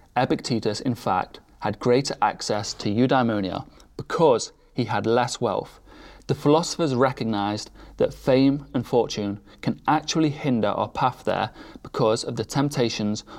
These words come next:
of overindulgence, greed, and excess. How much more easily could Marcus Aurelius stray from moderation and justice with all the gold, wine, jewels, and power he could ever imagine?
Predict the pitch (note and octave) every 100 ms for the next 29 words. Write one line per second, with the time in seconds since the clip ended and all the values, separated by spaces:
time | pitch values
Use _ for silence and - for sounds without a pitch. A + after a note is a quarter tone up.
0 | - - - C#3 C#3+ D#3+ B2+ G2 - E2+
1 | - - - - _ - B2 G#2+ F#2 -
2 | - _ A2+ A2 C#3+ - - E2+ - -
3 | - - - - - - - - B2+ E3+
4 | F3 - D#3 C#3+ D3+ C3+ A2+ F#2+ G2+ -
5 | B2 A#2+ C#3 - C3+ A#2+ G#2+ G#2+ - -
6 | C3+ A2 G2 A#2 A2 B2+ C#3+ C#3 C3+ C#3+
7 | C#3+ C3 A#2+ A#2 - G#2 G2 - - -
8 | - A2+ - A#2 G#2 - - B2 C#3 C#3
9 | - - - - A2+ A#2+ A#2 A#2 _ _
10 | - B2+ B2+ C3+ C#3+ - A#2+ G#2+ G#2 G#2
11 | - - A2 - F#2+ G#2+ A2 - A2+ G2
12 | F#2+ - -